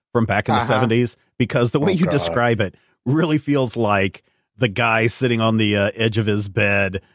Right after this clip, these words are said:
Speaker 1: going, "I shouldn't have ate that." And,
Speaker 3: <laughs>
Speaker 1: uh,
Speaker 3: That's a spicy meatball.
Speaker 1: yeah, well, I wasn't gonna say that, Matthew, because I said culturally insensitive, uh, commercials.
Speaker 3: Mm-hmm.
Speaker 1: Yeah, but thank you. Thank
Speaker 3: Oh,
Speaker 1: you.
Speaker 3: I thought
Speaker 1: Thank
Speaker 3: you were
Speaker 1: you for
Speaker 3: talking
Speaker 1: that.
Speaker 3: about Speedy.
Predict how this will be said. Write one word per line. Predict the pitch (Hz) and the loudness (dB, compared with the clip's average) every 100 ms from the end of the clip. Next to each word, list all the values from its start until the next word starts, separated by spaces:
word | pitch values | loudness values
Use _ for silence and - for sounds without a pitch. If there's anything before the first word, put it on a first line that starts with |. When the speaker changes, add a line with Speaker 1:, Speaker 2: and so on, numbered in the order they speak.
| _ | _
Speaker 1:
going, | 113 98 | -2 -2
"I | 92 | -2
shouldn't | 87 - 87 90 | -6 -6 -6 -6
have | 90 - | -8 -8
ate | 85 80 78 | -6 -6 -6
that." | - 76 78 80 - _ _ _ - | -6 -6 -6 -8 -14 _ _ _ -6
And, | 139 104 98 98 101 | -2 0 0 0 2
Speaker 3:
<laughs> | |
Speaker 1:
uh, | 98 | 2
Speaker 3:
That's | 95 90 90 | 0 -2 -2
a | 104 | -4
spicy | - - 120 131 120 - 104 | -6 -4 0 0 -2 -6 -2
meatball. | 107 92 - | -4 -4 -6
Speaker 1:
yeah, | 123 | -4
well, | 95 117 107 | -2 -2 0
I | |
wasn't | 120 113 110 | 0 -2 -2
gonna | 101 | -2
say | 135 | -2
that, | 113 107 | -2 -2
Matthew, | 104 98 101 | -2 -4 -2
because | 104 104 | -4 -2
I | 101 | -4
said | - 101 | -2 -2
culturally | 123 110 113 95 95 | 0 0 0 0 0
insensitive, | 98 113 104 104 95 87 | 0 -2 0 0 -2 -2
uh, | 92 | -6
commercials. | - 101 98 98 90 | -4 -2 0 -2 -6
Speaker 3:
Mm-hmm. | 104 104 123 _ _ | -4 -4 -6 _ _
Speaker 1:
Yeah, | 92 85 71 - | -8 -6 -6 -6
but | 98 | -4
thank | - 101 | -2 -4
you. | 90 | -4
Thank | 78 - 180 | -10 -6 -2
Speaker 3:
Oh, | |
Speaker 1:
you. | 165 | -2
Speaker 3:
I | |
thought | 160 160 | -2 -2
Speaker 1:
Thank | |
Speaker 3:
you | 143 | -2
were | |
Speaker 1:
you | 135 | -2
for | |
Speaker 3:
talking | 143 131 | -2 -2
Speaker 1:
that. | |
Speaker 3:
about | 117 104 | -2 -2
Speedy. | - - 131 120 87 - | -6 -6 -4 -4 -6 -12